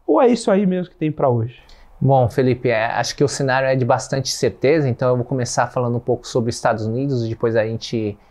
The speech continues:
Speaker 2: entra pra Brasil, né? Bom, falando dos Estados Unidos, é, a gente acha que o cenário lá é um pouco mais benigno. É, historicamente, nos últimos vinte anos, os Estados Unidos ele conseguiu rodar com uma taxa de juro real muito baixa, próximo de zero,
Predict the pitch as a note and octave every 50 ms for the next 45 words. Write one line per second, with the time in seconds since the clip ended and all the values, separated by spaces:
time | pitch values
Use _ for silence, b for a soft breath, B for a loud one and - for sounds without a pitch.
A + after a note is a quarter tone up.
0 | b b - A2 A2+ A2 - A#2+ G#2+ - A2+ G#2+ G#2+ G#2+ G#2+ G#2 G2+ G#2+ A#2+ D3
1 | D#3+ C#3+ A#2+ A#2 A#2+ B2 b b b b b b b b - D3 D3 C#3 - -
2 | F3+ G3 G#3+ G#3+ G3+ F#3 - - - F3+ D#3+ C#3+ - C#3 B2+ B2 C3 D3+ F3+ F#3+
3 | E3+ C#3+ C3 A#2 A2 G2+ - - C#2+ - - - - - G2+ A2 G#2+ G#2 E2 C#2+
4 | - - - A2 A#2+ A#2+ - - C#3 C3+ C#3 - C#3 - - C#3+ C3+ C3 - -
5 | C3 B2 A#2+ B2+ B2 A#2+ A#2 A#2 A#2 A#2+ A#2 A#2 A#2+ - C3 B2+ - C3 B2 B2
6 | A#2 A2+ B2 A#2 G#2+ A2 A#2+ C#3+ E3 D#3 C3 A2+ G#2 - - - _ - G#2 G2+
7 | F2+ D2 D#2 A2 - - - C#3+ C#3 C#3 C#3 - C#3 B2+ A#2 A2+ A2+ B2 C#3+ C#3+
8 | C3 - - A#2+ A2 G#2+ A2 A#2+ A#2 - - - A#2+ A2+ A2 G#2 - - - A#2
9 | C3+ C#3 C3 - - A#2+ A2+ A2 A2 A2 G#2+ G#2+ G#2+ A2 A#2 A2+ A#2 - - B2
10 | A#2+ A#2 A#2+ A2+ A2+ A#2+ B2 B2 A#2+ A#2+ A#2+ A#2+ A#2 - - B2+ A#2+ - - A#2+
11 | A#2 A#2+ C#3 D3 C#3 - C3 B2+ A#2+ A#2 A2+ - C3+ B2 A#2 A2 - - B2 A#2+
12 | A#2+ - B2 A#2 A2+ A2 A2+ A#2 A#2 A2+ A2 A#2 A2 A2 A2+ A2+ A#2 C#3 - -
13 | A2+ G2 G2+ G#2+ C3+ D3 - A#2+ - - G#2+ G#2+ - - A#2 A2 G#2+ G#2+ G2+ G2+
14 | G#2 G2 G2+ A2+ B2 C3+